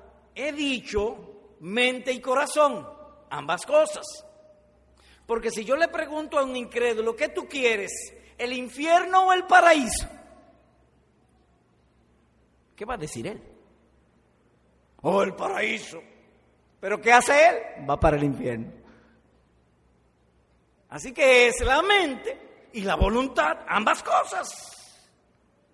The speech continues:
No basta con pensar o desear algo bueno.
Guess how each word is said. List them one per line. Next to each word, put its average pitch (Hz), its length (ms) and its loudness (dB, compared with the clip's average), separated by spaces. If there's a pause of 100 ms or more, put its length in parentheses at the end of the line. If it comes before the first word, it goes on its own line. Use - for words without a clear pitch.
(3000)
No 151 220 -10
basta 170 420 -6
con 135 160 -10
pensar 151 480 -10
o 127 60 -8
desear 123 400 -10
algo 123 240 -8
bueno. 135 400 -6